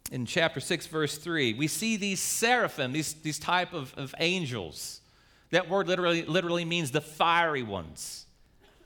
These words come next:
They're beholding the glory of God. And the scriptures say in chapter six, verse three,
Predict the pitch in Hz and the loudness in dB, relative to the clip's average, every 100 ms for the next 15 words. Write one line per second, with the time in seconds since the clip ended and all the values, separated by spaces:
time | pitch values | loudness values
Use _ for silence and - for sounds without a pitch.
0 | - _ - _ - - _ - 196 196 | -20 _ -20 _ -20 -20 _ 4 4 4
1 | 165 - 226 277 226 175 143 143 170 151 | -2 6 6 6 2 0 -2 0 2 2
2 | 131 123 110 104 104 107 - 226 - 190 | 2 6 6 6 2 -8 -4 -6 -4 -6
3 | - 165 156 143 131 165 151 135 - 143 | -4 2 2 2 0 0 2 -2 -4 -6
4 | - 135 123 - 143 127 98 98 | -6 -4 -4 -6 -4 0 0 -2